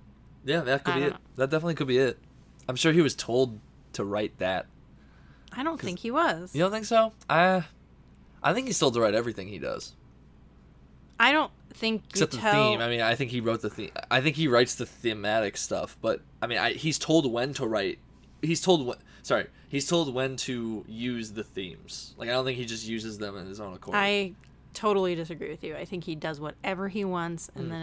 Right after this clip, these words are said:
Speaker 2: if Favreau's like, "Eh," then maybe they tweak. But I think he lets
Speaker 1: Okay.
Speaker 2: him have free reign. He told him at the beginning, "Do something ins-, insanely weird. Like, I don't
Speaker 1: Yeah.
Speaker 2: want John Williams."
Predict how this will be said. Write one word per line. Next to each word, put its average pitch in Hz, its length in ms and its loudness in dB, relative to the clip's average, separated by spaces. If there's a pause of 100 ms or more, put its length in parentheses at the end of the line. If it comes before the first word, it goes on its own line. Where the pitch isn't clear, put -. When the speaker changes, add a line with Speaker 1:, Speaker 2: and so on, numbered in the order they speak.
Speaker 2:
if 165 120 -14 (960)
Favreau's 185 480 0
like, 170 320 -6
"Eh," 240 400 -2
then 185 220 -4
maybe 180 220 -2
they 160 160 -6
tweak. 160 340 -10 (180)
But 170 240 -6
I 175 140 -8
think 180 300 -8 (160)
he 180 180 -8
lets 170 220 -6
Speaker 1:
Okay. 185 100 0
Speaker 2:
him 185 80 -4
have 180 180 -4
free 196 200 -4
reign. 233 260 -2 (240)
He 240 160 -4
told 226 240 0
him 233 80 0
at 214 100 -2
the 208 60 -4
beginning, 185 540 -2 (1600)
"Do 214 240 -2
something 208 420 -2
ins-, 170 260 -6 (320)
insanely 202 440 -2
weird. 170 420 -2
Like, 165 180 -6
I 185 120 -2
don't 196 180 -2
Speaker 1:
Yeah. 196 260 10
Speaker 2:
want 185 120 2
John 180 220 -2
Williams." - 560 -6